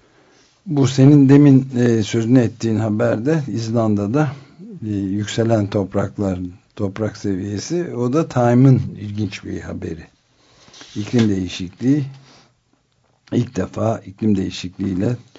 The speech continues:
yükselen topraklar arasında bağ kurulmuş. İklim, çevre, ekoloji demişken birkaç şeyden de haber verelim.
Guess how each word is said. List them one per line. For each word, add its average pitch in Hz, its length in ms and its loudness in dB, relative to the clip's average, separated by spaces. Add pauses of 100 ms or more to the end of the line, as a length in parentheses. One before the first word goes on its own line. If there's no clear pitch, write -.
(220)
yükselen 107 540 -4 (400)
topraklar 95 580 -6
arasında 95 440 -4
bağ 98 220 -4
kurulmuş. - 640 -12 (960)
İklim, 135 400 0
çevre, 123 460 0
ekoloji 110 760 -2
demişken 117 640 -4 (220)
birkaç 107 420 -8
şeyden 107 560 -2
de 90 40 -6
haber 90 460 -6
verelim. 101 360 -2